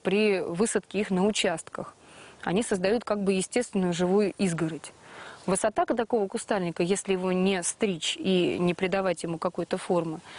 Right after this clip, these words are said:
составляет два-три метра. А, еще интересно, это форма самого листа калины. Очень часто у нас на огородах живут различные вредители, которые этот лист могут вредить.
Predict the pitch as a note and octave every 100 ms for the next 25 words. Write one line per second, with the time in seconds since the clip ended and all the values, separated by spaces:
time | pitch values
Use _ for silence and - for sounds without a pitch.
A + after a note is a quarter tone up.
0 | - - - - G3 D#4 C#4+ F3 F#3 C4+
1 | - A#3 A#3+ G#3 E3+ - C#3 - - -
2 | - - - - - - - F#3 F3 F3
3 | - - - - - - F3 F3 - F4
4 | E4 - A3+ F#3+ - E3 - - - C4
5 | - C4 B3+ - - - A#3+ C#4 C4 B3
6 | - - G3 F#3 A3+ G#3+ - - G3 -
7 | F#3+ G3+ F#3 D#3 - - - - - G#3+
8 | - A3+ - E4+ F4+ - - G#3 A3 F#3+
9 | G3+ F#3+ F#3+ G#3+ F4 C#4+ G3 - - -
10 | A3 A3+ B3+ G3 G3 A3+ - G#3 G3+ A3+
11 | D4+ - G3+ F#3+ F#3 G#3+ G3+ G3 G3 C4
12 | C#4+ F#3+ A3 A3 F#3+ F3+ G#3+ F#3+ E3+ -